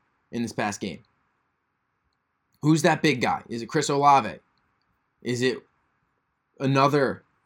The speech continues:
you know, wide receiver out of the draft? I have no issue spending that second first round pick on a wide receiver because you see what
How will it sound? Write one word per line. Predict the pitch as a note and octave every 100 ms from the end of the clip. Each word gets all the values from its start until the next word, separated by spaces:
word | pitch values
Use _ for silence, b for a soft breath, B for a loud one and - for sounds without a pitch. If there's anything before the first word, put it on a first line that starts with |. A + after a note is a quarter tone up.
| _ _ _
you | A#2+ A#2+
know, | G#2+
wide | A#2 A#2+
receiver | A2 B2 A2+
out | G#2
of | G2
the | F#2+
draft? | E2+ - _ _ _ _ -
I | -
have | D#3+
no | E3 F#3+
issue | G3+ B2+ G#2+
spending | - D3+ D3 C3+ A2 _ _
that | D3 C3+
second | - E3 D#3+ C#3+ A2 - _ _ _ _ _
first | E3 D3+
round | D3 B2+ B2+
pick | C3 - _ _ _ _ -
on | B2 B2+
a |
wide | B2+ B2+
receiver | A2+ C#3+ A#2+
because | A#2 D#3 C#3
you | D3+
see | - G3
what | D#3 -